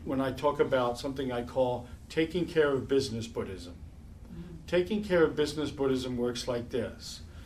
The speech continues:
Speaker 1: When the family is at the dinner table and the child <coughs> knocks over the milk,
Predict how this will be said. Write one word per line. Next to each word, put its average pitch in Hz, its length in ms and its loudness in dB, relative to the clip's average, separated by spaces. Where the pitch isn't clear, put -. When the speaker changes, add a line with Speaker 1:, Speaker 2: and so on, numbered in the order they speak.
Speaker 1:
When 139 180 0
the 135 60 0
family 180 500 6
is 143 120 0
at 151 180 2
the 143 60 -4
dinner 143 300 4
table - 480 -8
and 135 580 0
the 123 80 -2
child 156 760 4
<coughs> - 500 2
knocks 147 460 2
over 143 220 8
the 131 120 2
milk, 131 540 2